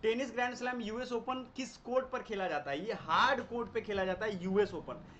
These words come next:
जैसे फ्रेंच जो है वो मिट्टी के कोर्ट पे खेला जाता है, क्ले कोर्ट उसको, तो अलग-अलग कोर्ट है, इसके बारे में एक दिन डिटेल हम लोग देखेंगे।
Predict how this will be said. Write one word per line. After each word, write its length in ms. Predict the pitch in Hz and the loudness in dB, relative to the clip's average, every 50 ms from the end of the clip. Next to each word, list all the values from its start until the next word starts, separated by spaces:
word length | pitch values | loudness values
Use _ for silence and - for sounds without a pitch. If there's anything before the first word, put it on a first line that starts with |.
| - - - | -18 -10 -8
जैसे 200 | 185 - 254 247 | -8 -2 -2 -4
फ्रेंच 460 | - - - 214 240 262 254 233 - | -4 -2 -2 -2 0 0 -2 -4 -6
जो 120 | 220 240 | -6 -4
है 120 | 240 240 247 | -2 0 0
वो 80 | 247 | 0
मिट्टी 380 | 240 220 208 220 190 - 262 247 | -2 -2 -4 -4 -4 -4 -6 -4
के 100 | 247 247 | -4 -4
कोर्ट 260 | 196 202 208 202 - | -2 2 0 0 0
पे 100 | - 196 | -2 -10
खेला 180 | 190 190 175 156 | -6 -4 -2 -2
जाता 180 | 147 - 160 | -2 -2 -4
है, 80 | 151 147 | -8 -4
क्ले 220 | - 202 220 233 | 0 2 2 2
कोर्ट 260 | 226 - 208 196 185 185 | 2 2 2 2 2 2
उसको, 200 | 165 - - 156 | -4 -12 -12 -10
तो 100 | 170 208 | -2 0
अलग-अलग 420 | 226 233 254 247 247 247 233 - | 0 0 0 0 -2 -2 -4 -2
कोर्ट 220 | 220 233 233 233 | -2 -2 -2 0
है, 60 | 233 220 | -2 -4
इसके 160 | 214 - 220 | -4 -4 -2
बारे 180 | 196 202 208 | -2 -2 -2
में 80 | 214 220 | 0 -4
एक 100 | 202 190 | -4 -2
दिन 140 | 202 208 196 | -2 -2 -2
डिटेल 280 | 190 185 196 214 208 | -4 -2 -2 -2 -2
हम 100 | 202 196 | 0 -2
लोग 180 | 208 226 214 190 | -2 -2 -4 -2
देखेंगे। 420 | 170 156 151 170 151 131 120 101 | -4 -4 -2 -2 -4 -4 -4 -8